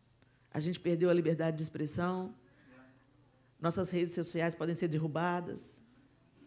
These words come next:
a criminalidade cresceu absurdamente em dez meses.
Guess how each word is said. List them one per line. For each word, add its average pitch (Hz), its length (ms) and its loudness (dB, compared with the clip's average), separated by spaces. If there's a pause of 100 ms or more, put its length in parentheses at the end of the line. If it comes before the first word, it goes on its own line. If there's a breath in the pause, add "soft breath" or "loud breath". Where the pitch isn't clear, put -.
(480 loud breath)
a - 80 -2
criminalidade 185 680 2
cresceu 180 340 0
absurdamente 185 720 0
em 165 60 -2
dez 165 300 2
meses. 180 680 -2